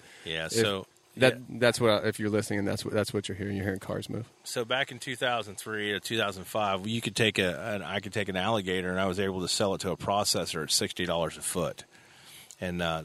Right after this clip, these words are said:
Speaker 1: the, the alligator hide prices were really well. Uh, it was, it was a really good, uh, moneymaker. I didn't even guide for 'em then. I would just, uh, try to get two or three, four of the biggest ones I could and sell 'em.
Speaker 2: Okay.
Speaker 1: Uh,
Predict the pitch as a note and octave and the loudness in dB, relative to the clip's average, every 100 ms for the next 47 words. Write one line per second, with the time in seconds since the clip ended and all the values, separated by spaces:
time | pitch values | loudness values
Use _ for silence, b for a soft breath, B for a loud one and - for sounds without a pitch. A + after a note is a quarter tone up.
0 | - F#2+ E2+ F#2 E2+ G2+ G#2+ G2+ F#2+ E2+ | -2 -2 -2 -2 0 2 2 2 0 0
1 | F#2+ F#2+ - F#2 F#2 F#2 E2 F2 F2+ F#2 | 0 0 0 0 0 -4 -2 0 2 2
2 | G2+ F#2+ F2 F2+ - - F#2 E2+ E2 F#2 | 2 4 4 2 -2 -8 -2 0 0 0
3 | F2+ F2+ - G#2+ F#2+ F2 F2 F#2+ F#2+ E2+ | -2 -2 -6 -2 -2 0 -2 0 0 0
4 | G2 F#2+ F2 F2 E2 D#2+ D2+ B B B | 2 2 2 -2 -2 -4 -6 B B B
5 | _ G#2 A2 A2+ G#2 F#2+ F2+ D#2+ G#2 B2 | _ 0 2 4 2 -2 -2 0 2 2
6 | A#2+ G2+ F#2+ G#2+ G#2 G#2+ - F2 D#2+ D#2 | 0 -2 0 2 4 2 0 -2 0 0
7 | D#2 E2+ F2 F2 F2+ - - - - D#2+ | -2 0 -2 -2 -2 -4 -10 -8 -4 -4
8 | D#2+ A2 F#2+ F2+ G2 F2 - B B B | -2 -2 -2 0 0 -2 -8 B B B
9 | B B _ - A#2 F#2 G#2+ G#2 F#2 - | B B _ 0 2 0 0 0 0 0
10 | G#2+ G2 F2+ F#2+ F#2 - G2+ F2 D#2 G2+ | 0 0 0 -2 -2 -4 -6 -6 -4 0
11 | G#2 F2+ D#2+ - F#2 D#2+ C#2+ - - - | 0 0 -6 -2 -2 -4 -8 -14 -20 -6
12 | A#2 A2 | -2 -2